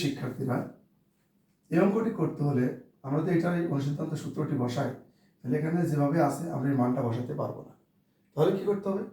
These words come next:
আমাদের এখান থেকে একটা মান বের করে নিয়ে আসতে হবে। সেটা কিভাবে করব? প্রথমে আমাদেরকে এভাবে লিখতে হবে, দেওয়া আছে,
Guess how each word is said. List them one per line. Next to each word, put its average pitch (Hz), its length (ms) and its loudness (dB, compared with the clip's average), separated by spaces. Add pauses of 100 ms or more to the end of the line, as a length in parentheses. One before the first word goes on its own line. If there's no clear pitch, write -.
(440)
আমাদের 147 280 0
এখান 156 180 0
থেকে 160 140 -2
একটা - 240 -4
মান 139 120 4 (140)
বের 165 200 6
করে 143 140 2
নিয়ে 123 160 -2
আসতে - 200 -14
হবে। - 180 -16 (540)
সেটা 170 240 -2
কিভাবে 170 340 4
করব? 170 160 0 (200)
প্রথমে 160 240 -2
আমাদেরকে 143 260 0
এভাবে 131 220 2
লিখতে - 240 -6
হবে, 160 140 -2 (1000)
দেওয়া 139 340 2 (140)
আছে, - 240 -8